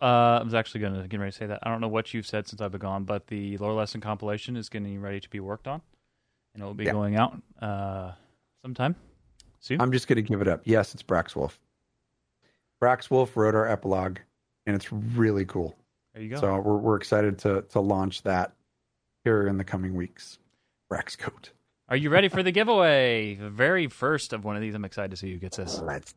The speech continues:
Speaker 2: do it. Yeah, this is the first one we're giving away.
Speaker 1: I know. Monumental. Make sure you sign it when you send it to him.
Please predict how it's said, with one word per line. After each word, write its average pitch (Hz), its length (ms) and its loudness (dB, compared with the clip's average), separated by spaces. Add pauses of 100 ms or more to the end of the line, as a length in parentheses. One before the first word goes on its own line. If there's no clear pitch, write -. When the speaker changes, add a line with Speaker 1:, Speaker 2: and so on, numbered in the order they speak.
Speaker 2:
do 107 220 0
it. 110 100 -4
Yeah, 120 120 6
this 127 100 0
is 139 60 -2
the 139 60 -2
first 131 220 2
one 139 80 2
we're 135 80 2
giving 143 200 2
away. 165 200 0 (120)
Speaker 1:
I 95 80 -10
know. 98 520 -2 (300)
Monumental. 85 580 -6 (580)
Make 120 120 -4
sure 214 140 4
you 156 80 4
sign 110 240 4
it 95 100 0
when 87 140 -2
you 85 80 -4
send 90 220 -4
it 80 60 -8
to - 80 -8
him. 85 120 -6